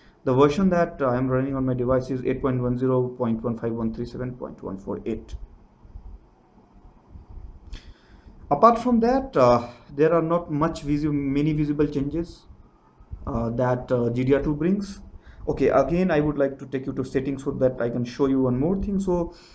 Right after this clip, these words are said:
uh, the change, one more change is in terms of, uh, the privacy.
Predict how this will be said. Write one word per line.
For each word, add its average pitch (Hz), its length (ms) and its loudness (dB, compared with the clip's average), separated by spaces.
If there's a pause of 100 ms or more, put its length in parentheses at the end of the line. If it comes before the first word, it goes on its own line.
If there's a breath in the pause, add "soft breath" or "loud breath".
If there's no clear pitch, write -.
(260 loud breath)
uh, 117 160 2
the 156 220 0
change, 214 340 6
one 175 160 2
more 180 160 4
change 190 300 2
is 190 100 2
in 190 540 0 (200)
terms 147 360 2
of, 151 400 0
uh, 117 400 2
the 120 100 -6
privacy. 139 580 0